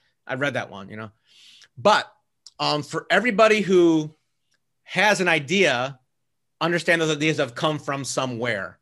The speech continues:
right? We don't really invent anything. We're regurgitating stuff, which also is our, to our benefit, because let's say that you wanna, um, uh,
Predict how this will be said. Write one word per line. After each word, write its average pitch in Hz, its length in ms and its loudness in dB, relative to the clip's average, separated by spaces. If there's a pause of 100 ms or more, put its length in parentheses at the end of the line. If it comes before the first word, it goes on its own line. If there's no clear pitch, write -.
right? 117 320 -10 (260)
We 143 200 -4
don't 160 240 -2
really 151 260 -2
invent 131 420 -6
anything. 135 340 -8
We're 120 140 -6
regurgitating 127 720 -8
stuff, 127 320 -6 (680)
which 196 200 2
also 240 380 4
is 185 100 4
our, 175 100 6
to 180 140 2
our 156 60 4
benefit, 151 400 0
because 139 460 -4 (1040)
let's 208 200 0
say 220 180 2
that 185 140 0
you 185 140 2
wanna, 185 260 2
um, 131 500 -4 (460)
uh, 110 340 -4